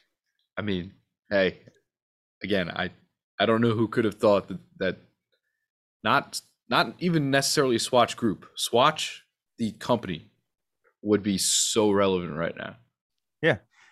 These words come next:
Speaker 2: They torpedoed Watches and Wonders
Speaker 1: They really did.
Speaker 2: in the most epic fashion imaginable.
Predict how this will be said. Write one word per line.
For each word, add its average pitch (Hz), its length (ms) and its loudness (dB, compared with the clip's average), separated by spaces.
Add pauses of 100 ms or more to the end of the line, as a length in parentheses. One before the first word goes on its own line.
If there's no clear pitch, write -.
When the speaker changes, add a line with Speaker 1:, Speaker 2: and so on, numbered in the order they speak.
(120)
Speaker 2:
They 147 160 8
torpedoed 131 800 0
Watches 98 480 -8
and 95 160 -4
Wonders 95 300 -2 (180)
Speaker 1:
They 95 60 -4
really 90 260 -2
did. - 120 -8
Speaker 2:
in 131 160 2
the 131 100 4
most 123 500 4
epic 113 400 -2 (260)
fashion 98 680 0 (340)
imaginable. 85 760 -6